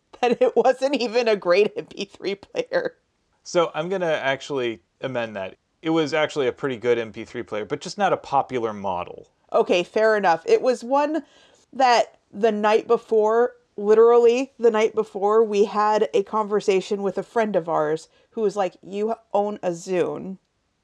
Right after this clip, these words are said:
Speaker 1: People get cases for their iPods to make them look like Zunes so they won't be stolen. And yet someone broke into my car <laughs> to steal that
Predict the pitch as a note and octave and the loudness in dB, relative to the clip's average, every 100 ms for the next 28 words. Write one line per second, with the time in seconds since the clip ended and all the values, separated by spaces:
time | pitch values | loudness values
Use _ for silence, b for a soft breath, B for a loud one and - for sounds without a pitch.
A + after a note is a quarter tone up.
0 | _ - - B3 C#4+ C#4 - B3+ - A3+ | _ -20 -12 -8 -4 -2 0 -2 -2 0
1 | A3 A3 A#3 G#3 - A3 G3+ F#3 F#3 - | 0 0 -4 -4 -8 -6 -4 -2 -4 0
2 | F#3 A#3 F3+ D#3 C#3 A2+ - _ _ _ | 2 2 2 0 0 -4 -20 _ _ _
3 | _ - G3 G#3+ - G3+ F3+ F#3+ G3 B3+ | _ -12 -8 -8 -6 -8 -6 -8 0 0
4 | A#3+ B3 C4+ D#4+ F4 - - _ _ - | 0 -4 -2 -2 -2 -6 -20 _ _ -6
5 | G#3+ G3+ G3+ - F3 - E3+ D#3+ C3+ - | 0 2 0 -2 -6 -4 0 0 -2 -8
6 | - _ _ _ _ _ _ - F#3+ F#3+ | -16 _ _ _ _ _ _ -6 -2 0
7 | F3+ - A#3 A#3+ B3+ A3+ - F3+ G3 A#3+ | -2 -2 -4 0 0 -2 -8 -2 2 2
8 | - B3+ C4 C4+ B3+ A#3 A3 G#3+ - A3+ | 0 -6 -4 -6 -8 -8 -6 -6 -2 -2
9 | - F#3+ G#3+ b b _ _ - G3+ G3 | 0 -2 -4 b b _ _ -10 -8 -8
10 | - - A#3 G#3+ D#3+ - - - - - | -14 -8 0 0 0 -6 -8 -12 -20 -20